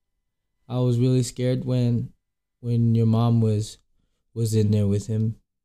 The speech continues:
um, 'cause bo-, it was both of our first time, so we were kind of scared. Well, going through my mind, I was just wondering, you know, I was so, like, there was one side, part of me that was just super happy, and then the other part of me was,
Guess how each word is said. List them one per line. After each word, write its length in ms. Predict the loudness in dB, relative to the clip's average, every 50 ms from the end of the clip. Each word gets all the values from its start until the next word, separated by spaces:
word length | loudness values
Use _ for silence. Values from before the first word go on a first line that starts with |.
| _ _ -12
um, 480 | -8 -6 -4 -2 -2 -2 -2 -2 -4 -6 _ _ _ _ _ _ _ _ _ _ _ _ _ _ -12
'cause 140 | -10 -8 -6
bo-, 180 | -4 -4 -2
it 180 | -2 -2 -4 -6 -8 -10
was 160 | -10 -8 -8
both 280 | -6 -4 -2 -2 -2 -2
of 120 | -2 -2
our 120 | -2 -2 -4
first 300 | -4 -6 -8 -8 -8 -8
time, 260 | -8 -6 -4 -4 -4
so 260 | -6 -4 -4 -4 -2
we 200 | -2 -2 -2 -2
were 160 | -2 -2 -4
kind 340 | -6 -6 -6 -4 -4 -4 -4
of 100 | -6 -8
scared. 500 | -10 -12 -10 -6 -4 -2 -2 -4 -4 -8 -16 _ _ _ _ _ _ _ -10
Well, 120 | -8 -6
going 340 | -6 -2 0 2 2 2 2
through 160 | 0 0 0
my 200 | 2 2 2 4
mind, 380 | 4 4 4 4 2 2 2 2
I 80 | 0 0
was 220 | -2 -4 -4 -4
just 180 | -6 -6 -4 -2
wondering, 720 | 0 2 2 4 4 4 4 4 4 4 4 2 0 0
you 140 | 2 2 2
know, 280 | 2 2 0 -2 -4 -6 _ _ _ 2
I 60 | 4
was 140 | 4 4 6
so, 320 | 6 6 6 4 0 -8 _ _ -10
like, 200 | -6 -6 0 4
there 100 | 6 8
was 260 | 8 6 6 2 -2 -6
one 300 | -4 0 2 4 4 4
side, 340 | 4 2 2 2 2 0 0
part 220 | 0 0 2 2 2
of 60 | 2
me 80 | 0
that 140 | 0 2 2
was 240 | 0 0 0 -2 -4
just 220 | -6 -8 -8 -4
super 340 | 0 0 0 2 2 0 0
happy, 600 | 0 2 0 0 0 -2 -2 -4 -4 -4 -4 -6 _ _ _ _ _ _ _
and 160 | -4 -2 0 2
then 140 | 4 4
the 120 | 4 2 2
other 180 | 2 0 -2
part 340 | -2 -4 -4 -2 -2 0 0
of 60 | 0
me 180 | 0 2 2 0
was, 320 | 0 0 -2 -4 -6 -8